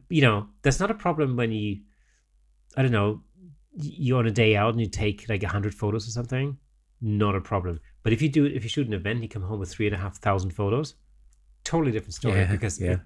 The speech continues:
Speaker 1: feels like it takes hours
Speaker 2: <laughs>
Speaker 1: for these to be, you know, f-, to import those. And the other, um,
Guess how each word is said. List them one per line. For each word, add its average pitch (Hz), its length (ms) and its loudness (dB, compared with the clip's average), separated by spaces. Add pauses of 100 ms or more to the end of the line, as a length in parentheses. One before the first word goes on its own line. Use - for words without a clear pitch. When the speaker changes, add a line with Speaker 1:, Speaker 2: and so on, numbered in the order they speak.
(100)
Speaker 1:
feels 117 160 -4
like 92 100 -6
it 85 60 -12
takes 90 240 -12 (300)
hours 98 440 -4 (140)
Speaker 2:
<laughs> - 100 -20
Speaker 1:
for 110 120 -6
these 95 180 -4
to - 160 -20
be, 92 180 -10
you - 60 -10
know, 98 80 -6
f-, - 160 -14 (100)
to - 100 -4
import - 260 -4
those. - 180 -14 (640)
And 120 140 6
the 131 100 8
other, 185 420 6
um, 107 380 -2